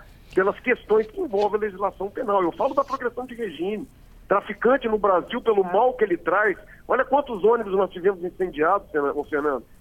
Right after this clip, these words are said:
no passado próximo. Olha o transtorno que esses caras trouxeram ali, muitas vezes na Leitão da Silva, na Marechal Campos, na Avenida Vitória. Olha as mortes que são cometidas todos os dias.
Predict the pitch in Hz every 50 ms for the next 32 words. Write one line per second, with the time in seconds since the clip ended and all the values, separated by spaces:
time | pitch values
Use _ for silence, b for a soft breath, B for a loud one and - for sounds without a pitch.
0 | - - 165 160 - 180 165 143 - 196 180 160 156 - - 151 175 190 196 196
1 | 156 185 220 233 247 - 247 240 202 - - - 220 233 240 220 185 - - b
2 | b b b b 196 196 - 170 - - 190 196 196 - - - 190 160 - -
3 | 185 190 202 196 180 160 165 190 190 175 160 170 185 190 185 180 139 147 190 180
4 | 180 170 165 170 165 - 175 185 165 - - - - 180 202 202 165 170 160 165
5 | 170 160 160 - - 185 170 151 - - 165 208 214 202 - - b b b b
6 | b - 165 175 156 180 185 180 185 180 139 143 135 - - 160 190 214 208 175
7 | 135 b b b b b b b - 202 220 233 202 147 170 180 196 226 262 247
8 | 202 - - - 185 - - - 196 202 202 208 185 175 165 170 - 196 185 196
9 | - - - 202 214 208 180 151 175 160 139 - 151 190 202 190